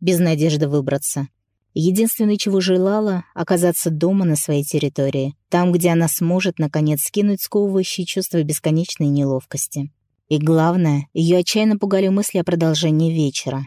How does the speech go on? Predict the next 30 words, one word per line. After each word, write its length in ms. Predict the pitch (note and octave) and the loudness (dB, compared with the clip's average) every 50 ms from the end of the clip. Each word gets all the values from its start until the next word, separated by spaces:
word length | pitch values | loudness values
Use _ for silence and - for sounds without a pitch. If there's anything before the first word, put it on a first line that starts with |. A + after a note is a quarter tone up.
| - _ _ | -12 _ _
Даже 340 | D#3+ D#3 E3+ D#3+ D3+ F3 | -4 0 0 2 2 2
бревно 480 | E3 E3 F#3+ F3+ E3+ F3 F#3+ F#3 E3 C#3+ | 0 2 2 0 0 2 0 2 2 0
смогло 400 | - - - D#3+ D3+ D3+ E3 E3+ | 0 0 -2 0 0 2 0 0
бы 120 | D#3+ D#3 D#3 | 0 0 -4
считать 520 | - - - - E3 - F3 F3+ - - - | -4 -6 -8 -8 -6 -4 -4 -4 -4 -6 -4
плотский 440 | - E3+ F#3 G#3 - - - - | -2 0 0 0 -2 -6 -4 -2
интерес 420 | D3 D3+ - C#3 C3+ C#3+ C#3 - - | -2 -2 -2 -2 -4 -2 -4 -2 -4
Ивана, 440 | D3 C#3 C#3+ C3+ C3 C3 C3+ C#3+ D3 _ _ _ | -2 -2 0 0 0 -2 -2 -4 -8 _ _ _
будь 360 | - D3+ D#3 F#3 A3+ - - D#3 | -8 -4 -2 -2 -2 0 0 0
он 160 | D3 D3 D3 | 2 2 2
не 120 | C#3+ D3 | 2 2
ладен, 440 | D3 C#3+ C#3+ C#3 B2+ B2 B2 C3+ C3 - _ | 2 2 2 0 0 -2 -4 -4 -6 -8 _
Ефремовича. 920 | - - C#3+ - - - C#3+ C#3 C#3+ C#3 C#3 C3 - - - - D3 C#3+ - _ _ _ _ | -10 -10 -10 -10 -6 -4 -4 -2 -2 -4 -4 -6 -8 -8 -10 -10 -10 -12 -12 _ _ _ _
Если 400 | - D#3+ D#3 D#3 D#3+ - - D#3+ | -2 0 2 2 2 2 0 0
в 60 | D3 | 0
самом 360 | - - F#3 D#3 D#3 D#3 D#3 | 0 0 2 2 4 4 2
начале 380 | D#3 D#3 D#3 - - - D3+ D#3 | 2 2 0 0 0 0 0 2
вечера 440 | D3+ D3+ D3 C#3+ - - D#3 D3 D3 | 2 0 0 0 -2 -2 0 0 0
Лида 280 | D3 D3 D3 C#3+ D3+ | 2 0 0 0 -2
предполагала, 800 | D3 - - C#3+ - _ D3+ D3 D3+ D3 D#3 F3 F#3+ G3+ G3 D#3+ | -4 -4 -6 -6 -4 _ 0 0 0 0 0 -2 0 0 -2 -2
что 420 | - - - - - C#3+ C3+ C3+ | -4 -6 -10 -6 -4 -4 -2 -2
возможно, 760 | C3 C#3 C#3+ D3 D3+ D#3+ D#3+ D#3 D3 C#3 - - C3+ C3+ C#3 D3 _ _ | -2 -2 -2 0 0 2 2 2 0 -2 -2 -4 -4 -4 -4 -8 _ _
то 120 | - G3 G3+ | 0 0 0
сейчас 400 | - - G#3+ - - A3+ G#3+ - | 0 -2 -2 -2 -2 -2 -2 -2
в 40 | - | -4
висках 400 | G3 F#3+ - - - F#3+ F#3 - | -4 -6 -6 -4 -4 -4 -4 -4
стучало 440 | - - F3 E3+ - F#3 E3+ E3 | -4 -6 -4 -4 0 0 0 0
паническое, 680 | D#3+ - E3+ D#3+ E3 D#3+ D3 - - - - - - C#3 | 0 0 0 0 2 0 0 -2 -6 -8 -8 -6 -6 -6
категорическое 920 | - - F3+ E3 E3+ E3 E3 E3 E3 E3+ F3 - - F#3 - - - E3+ E3+ | -4 -4 -2 -2 0 0 2 2 2 0 0 -2 -4 -6 -6 -2 -2 0 0
"нет". 340 | E3 E3+ D#3+ D#3 C#3+ C3 | 2 2 2 0 0 -2